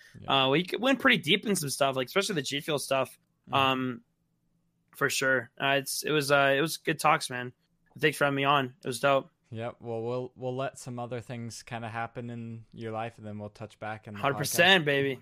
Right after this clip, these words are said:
Speaker 1: Yeah. You
Speaker 2: Hundred percent.
Speaker 1: are always welcome back on. We'd love to have
Speaker 2: Thanks,
Speaker 1: you.
Speaker 2: dog.
Speaker 1: Um,
Speaker 2: Hey.
Speaker 1: people,
Speaker 2: Thanks, man.
Speaker 1: people can find you on a, a lot of platforms, YouTube,
Speaker 2: Sure.
Speaker 1: Twitch.
Speaker 2: Yeah,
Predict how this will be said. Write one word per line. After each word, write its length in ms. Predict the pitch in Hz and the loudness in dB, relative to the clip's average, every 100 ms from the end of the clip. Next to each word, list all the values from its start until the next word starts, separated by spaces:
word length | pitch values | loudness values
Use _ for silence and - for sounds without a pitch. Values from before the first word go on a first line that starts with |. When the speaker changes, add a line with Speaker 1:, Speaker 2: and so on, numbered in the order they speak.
| _ - | _ -14
Speaker 1:
Yeah. 260 | 107 107 101 _ _ _ _ | -12 -10 -14 _ _ _ _
You 180 | - 107 | -14 -4
Speaker 2:
Hundred 160 | 139 151 | -2 -2
percent. 460 | 139 180 175 151 135 - | 2 4 6 4 -2 -12
Speaker 1:
are 80 | - | -6
always 300 | 110 123 110 | -4 -4 -6
welcome 300 | 123 117 127 | -8 -10 -10
back 200 | 117 110 113 | -10 -10 -10
on. 260 | 110 120 | -14 -14
We'd 220 | 107 98 92 | -14 -14 -14
love 200 | 92 95 | -14 -14
to 60 | |
have 220 | 98 95 | -16 -8
Speaker 2:
Thanks, 180 | 143 135 | -6 -4
Speaker 1:
you. 60 | 104 | -4
Speaker 2:
dog. 220 | 127 123 _ _ _ _ | -6 -8 _ _ _ _
Speaker 1:
Um, 200 | 107 104 | -10 -4
Speaker 2:
Hey. 300 | 143 135 123 160 _ _ _ _ _ _ - | -2 -2 -4 -12 _ _ _ _ _ _ -12
Speaker 1:
people, 200 | 127 135 | -6 -4
Speaker 2:
Thanks, 120 | 127 | -6
man. 180 | 120 117 _ - | -8 -14 _ -14
Speaker 1:
people 260 | 127 127 | -12 -12
can 160 | 110 113 | -14 -12
find 380 | - 117 113 104 | -10 -8 -10 -12
you 320 | 110 110 110 | -12 -12 -14
on 460 | - 98 98 98 - _ _ _ _ _ _ _ _ _ _ - | -14 -14 -14 -18 -20 _ _ _ _ _ _ _ _ _ _ -20
a, 60 | 101 _ _ _ 98 | -20 _ _ _ -14
a 100 | 110 | -10
lot 240 | 110 113 | -6 -6
of 100 | 123 | -8
platforms, 520 | - 120 - 127 127 - | -10 -12 -12 -18 -18 -16
YouTube, 400 | 101 101 110 107 | -16 -16 -16 -4
Speaker 2:
Sure. 300 | 107 202 120 _ _ - | 2 2 2 _ _ -20
Speaker 1:
Twitch. 440 | 113 107 - - | -16 -16 -16 -6
Speaker 2:
Yeah, 300 | 165 180 160 | 2 4 4